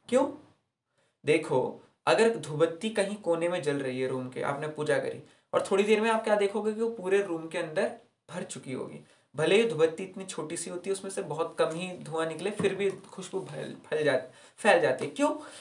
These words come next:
क्योंकि उसके अंदर के जो particles हैं, वो पूरे area को कवर कर सकते हैं, तो उसका कोई volume fix नहीं है इतना जगह कि इतने ही जगह में रहोगे। Bottle का तो fix है ना, इससे ज्यादा नहीं बढ़ सकती। पानी का भी fix है कि उससे ज्यादा नहीं बढ़ सकता, but यहाँ पे अगर मैं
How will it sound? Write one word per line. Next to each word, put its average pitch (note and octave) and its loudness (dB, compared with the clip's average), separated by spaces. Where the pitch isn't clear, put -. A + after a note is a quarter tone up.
क्योंकि A#3+ 2
उसके C4 2
अंदर A3+ 4
के A3+ 4
जो G#3 4
particles F#3+ 4
हैं, G#3 -2
वो A3 2
पूरे A3 4
area F3+ 2
को E3+ -6
कवर D#3 4
कर C#3+ -2
सकते - -6
हैं, D3+ -2
तो - -6
उसका - -2
कोई F#3+ -2
volume D3+ 4
fix - -6
नहीं C#3+ -2
है D3 2
इतना D#3 0
जगह C#3 0
कि E3+ 0
इतने - 0
ही F#3+ 4
जगह D3 6
में C#3+ 4
रहोगे। B2+ 2
Bottle F3+ 12
का G#3 12
तो A3+ 8
fix A3+ 4
है G3+ 6
ना, A#3+ 6
इससे A3+ 6
ज्यादा G#3+ 8
नहीं C4 8
बढ़ C4+ 10
सकती। - -4
पानी F#3 10
का C#4 12
भी C#4+ 8
fix C#4 0
है C4 6
कि B3 2
उससे B3 4
ज्यादा G#3 6
नहीं F#3+ -4
बढ़ D#3 4
सकता, - -6
but - -4
यहाँ D3 4
पे D3+ 4
अगर D3+ 6
मैं D3 0